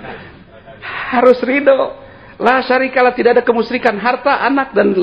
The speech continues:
istri itu bukan Tuhan. Suatu saat dia hilang, tidak ada masalah. Saudara kita yang dari Aceh mengalami itu kan?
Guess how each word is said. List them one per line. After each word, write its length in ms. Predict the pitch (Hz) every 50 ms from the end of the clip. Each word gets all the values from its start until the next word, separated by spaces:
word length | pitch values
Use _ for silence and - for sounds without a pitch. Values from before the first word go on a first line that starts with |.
| - -
istri 480 | - - 254 247 - 269 269 269 262 -
itu 80 | 277
bukan 240 | 277 226 - 208 214
Tuhan. 300 | 220 262 269 262 226 180 - - - - - - - - -
Suatu 240 | - - 202 226
saat 160 | 220 240 240 233
dia 160 | 208 220 214
hilang, 240 | 226 247 269 269 262
tidak 240 | 262 220 226 220
ada 80 | 208 233
masalah. 640 | 226 220 220 - 233 220 202 208 - - - - -
Saudara 320 | - 220 226 240 247 247
kita 240 | 262 269 - 277 294
yang 80 | 320 302
dari 160 | 294 277 277
Aceh 160 | 277 285 330
mengalami 480 | 320 294 247 226 233 247 247 269 285 277
itu 80 | 269
kan? 160 | 214 - 233